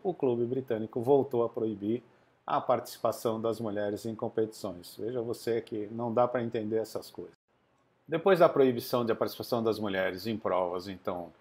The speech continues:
na Grã-Bretanha, a Muriel, é, continuou a dirigir o seu carro, que era um Cadillac, e aí com a,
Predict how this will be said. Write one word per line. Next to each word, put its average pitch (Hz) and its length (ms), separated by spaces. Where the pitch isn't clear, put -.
na 92 720
Grã-Bretanha, 101 960
a 156 140
Muriel, 147 520
é, 120 1000
continuou 151 500
a 104 140
dirigir 104 420
o 104 40
seu 156 200
carro, 156 340
que - 80
era 104 120
um 101 40
Cadillac, 135 640
e 202 220
aí 147 240
com 196 300
a, 110 240